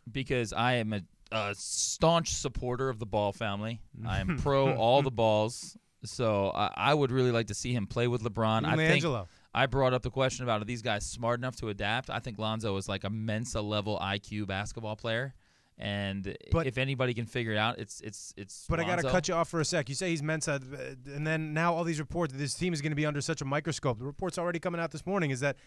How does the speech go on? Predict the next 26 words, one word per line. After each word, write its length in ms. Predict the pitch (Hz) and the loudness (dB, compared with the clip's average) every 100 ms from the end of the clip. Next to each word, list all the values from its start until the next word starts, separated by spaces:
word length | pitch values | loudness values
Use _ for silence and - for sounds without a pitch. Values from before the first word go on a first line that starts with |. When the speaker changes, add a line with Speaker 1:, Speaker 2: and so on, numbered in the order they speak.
| _ _ - - | _ _ -10 2
Speaker 2:
during 220 | 170 185 | 4 4
his 140 | 175 | 4
offseason, 520 | 156 170 196 196 202 | 6 6 4 0 0
and 80 | 135 | 0
maybe 180 | 151 175 | 2 2
this 140 | 175 143 | 2 0
is 60 | |
because 240 | 139 160 143 | -2 -2 -2
of 120 | 90 | -2
one 200 | 113 156 | -2 2
rap 180 | 147 143 | 2 2
video 360 | 135 143 147 143 - - | 0 0 0 -2 -8 -8
that 80 | 143 | -4
he 80 | 139 | -2
can 160 | 143 | -2
knock 240 | 127 139 143 | 2 2 2
out 160 | 139 120 | 0 0
on 140 | 139 | -2
his 120 | 117 | -4
day 240 | 98 135 135 | -4 -2 0
off, 420 | 120 127 - - _ _ - | 2 0 0 -10 _ _ -10
you 100 | 160 | -4
know, 100 | 139 | -4
in 160 | 131 156 | -2 -2
an 100 | 139 | 0
afternoon, 600 | 139 - 131 139 156 | 0 0 -2 0 0